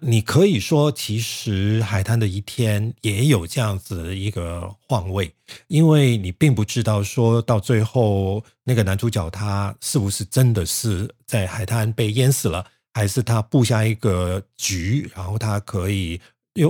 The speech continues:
呃，通过一个人间蒸发，然后拿了那些钱去过别的一些人生，另外一段人生。所以我，我觉得他的电影永远其实都是给创作人一个很好的去找寻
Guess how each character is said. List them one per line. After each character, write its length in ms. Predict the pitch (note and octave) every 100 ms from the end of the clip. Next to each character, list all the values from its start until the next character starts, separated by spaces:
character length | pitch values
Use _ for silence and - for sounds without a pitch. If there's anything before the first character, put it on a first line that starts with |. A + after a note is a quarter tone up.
| C3+
呃， 160 | B2+ F2+
通 180 | B2 C3
过 100 | C#3
一 80 |
个 80 | A2
人 160 | F2 F#2+
间 160 | A2+ G2+
蒸 200 | A2 G#2
发， 300 | A2 G2 G2 _ -
然 140 | G#2
后 80 | G#2+
拿 160 | F#2
了 100 | G2+
那 140 | G#2 A2
些 100 | G#2+
钱 480 | - G2+ D#2+ F2 A#2
去 140 | -
过 180 | - G#2+
别 220 | - E2+
的 180 | F#2 F#2+
一 140 | G#2
些 160 | F#2 A2
人 180 | E2 F2+
生， 240 | - G#2 -
另 100 | -
外 80 | A#2+
一 60 | G#2
段 180 | A2+ F2
人 140 | E2+
生。 180 | - F#2 - - - -
所 140 | - G#3
以 120 | B2
我， 260 | - A2+ A#2
我 100 | A2+
觉 180 | C3+ E3+
得 440 | D#3 C3+ D3 D#3
他 300 | - F3 E3+
的 140 | D3 A2
电 200 | B2+ D3+
影 200 | F#2+ F2+
永 320 | F#2+ G#2 E3
远 240 | G#2+ D#2+ -
其 180 | A2+
实 200 | G#2+ A2
都 200 | G#2 C3
是 160 | C3 -
给 220 | - E2
创 260 | - B2+ G2
作 200 | A2 F2
人 200 | D2+ E2+ _ _
一 100 | D#3+
个 120 | C#3+ B2
很 300 | - F#2+ B2
好 300 | A2+ D#2+ E2
的 140 | F2
去 240 | - - A#2
找 360 | - F#2 G#2
寻 500 | B2 - G#2 E2+ G2